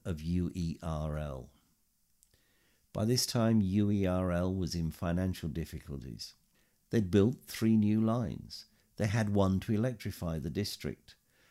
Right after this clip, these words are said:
and the revenues were below expectation. George Stegman Gibb recruited Frank Pick and Albert Stanley, two of the people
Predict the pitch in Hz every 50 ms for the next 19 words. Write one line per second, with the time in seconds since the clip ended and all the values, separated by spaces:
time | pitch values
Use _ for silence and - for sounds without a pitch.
0 | _ - - 92 92 90 95 98 101 101 101 - 85 80 76 73 71 78 85 -
1 | - - - 92 90 87 78 85 82 82 82 85 82 80 80 76 - - - -
2 | 85 85 - - - 92 85 80 78 - - - 71 62 - _ _ _ _ _
3 | _ _ _ _ _ _ _ _ _ _ - - 123 151 185 170 - - - -
4 | 151 135 120 110 110 101 101 92 85 - 117 98 71 58 - - - _ _ _
5 | _ _ _ _ _ _ _ - 101 107 - - - - 147 135 123 - - 110
6 | 95 90 - - _ _ _ _ _ - - - 123 131 143 135 - - - 127
7 | 92 - - - - - _ _ _ _ _ - 87 - - - 104 104 104 87
8 | 78 95 - - - - - 95 95 92 82 69 64 69 80 - - _ _ _
9 | _ _ _ _ _ _ _ _ _ _ _ _ _ - - - 143 143 147 151
10 | 139 131 139 131 - - 131 104 87 - - 67 67 71